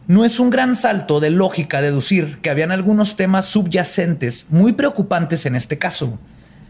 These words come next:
Tomemos, por ejemplo, el hecho de que había tres entidades que la atacaban. Estas entidades controlaban su vida y hasta cierto punto la oprimían.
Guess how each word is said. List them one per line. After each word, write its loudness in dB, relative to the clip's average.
Tomemos, 4
por 0
ejemplo, 0
el 0
hecho 0
de 2
que 0
había -2
tres -2
entidades 2
que -4
la -2
atacaban. -4
Estas 0
entidades 2
controlaban 0
su -2
vida 2
y -6
hasta -2
cierto -2
punto 0
la 2
oprimían. 0